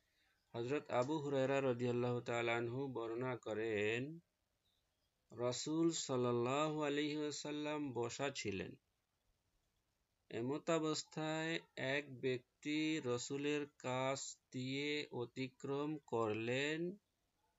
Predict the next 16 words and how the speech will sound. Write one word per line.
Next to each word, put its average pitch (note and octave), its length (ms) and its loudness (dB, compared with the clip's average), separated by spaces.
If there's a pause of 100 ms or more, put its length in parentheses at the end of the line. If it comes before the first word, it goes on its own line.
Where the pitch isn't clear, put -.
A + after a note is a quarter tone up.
(220)
এবং C3+ 640 0
বললেন, G#2+ 680 2 (1300)
"আসসালামু C3 1200 0
আলাইকুম।" A2+ 760 0 (1700)
তখন C3+ 480 -2
তিনি C3 400 2
বললেন, C3+ 840 0 (200)
"দশ A#2 460 0
নেকি।" G2 440 -4 (140)
কত B2+ 240 0
নেকি? E3 520 2 (1120)
দশ A#2 480 -2
নেকি। F#2+ 420 -8 (920)
বুঝতে B2+ 240 -8
পারছো D3 260 -6
তোমরা? D3 380 -2